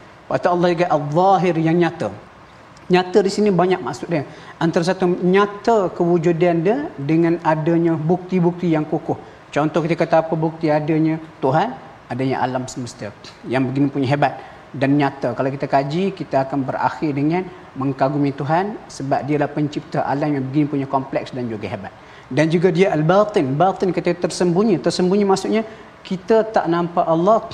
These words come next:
deria kita tak mampu untuk mengenal Allah kecuali sekadar apa yang Allah Ta'ala sampaikan kepada kita. Sedangkan Allah ni, dia mengetahui secara terperinci. Sebab tu, uh, ayat ni sebenarnya,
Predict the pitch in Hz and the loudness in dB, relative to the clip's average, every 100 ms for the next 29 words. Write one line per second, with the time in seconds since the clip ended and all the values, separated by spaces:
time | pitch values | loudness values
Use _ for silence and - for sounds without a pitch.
0 | - - 151 175 175 190 165 175 180 175 | -16 -8 0 2 4 2 2 0 0 0
1 | 160 160 170 170 165 165 170 160 160 160 | 2 2 0 0 0 0 -2 2 2 2
2 | 156 170 208 - - - - - 170 170 | -2 0 -2 -4 -18 -20 -20 -6 -6 0
3 | 160 160 - 160 160 160 156 147 147 160 | 0 0 -4 -4 0 2 2 2 0 -2
4 | 143 139 - 139 135 139 131 131 131 123 | -2 -2 -4 -6 -6 -8 -4 -6 -6 -10
5 | 120 110 120 110 - 135 139 151 131 147 | -8 -8 -8 -10 -6 -4 -2 -2 -2 0
6 | 180 139 196 - - - 123 139 147 139 | 0 0 -4 -8 -20 -10 -2 0 0 0
7 | 143 139 139 151 190 233 - - 127 131 | -2 0 -2 0 -2 -6 -12 -6 -2 -2
8 | 131 - 127 120 98 - 175 156 214 220 | -2 -6 -8 -6 -10 -4 -2 0 -2 -2
9 | - - - - 165 165 160 160 160 165 | -16 -20 -16 0 2 4 2 2 2 0
10 | 165 - 170 190 220 208 165 180 170 127 | -2 -2 0 2 2 0 2 2 2 0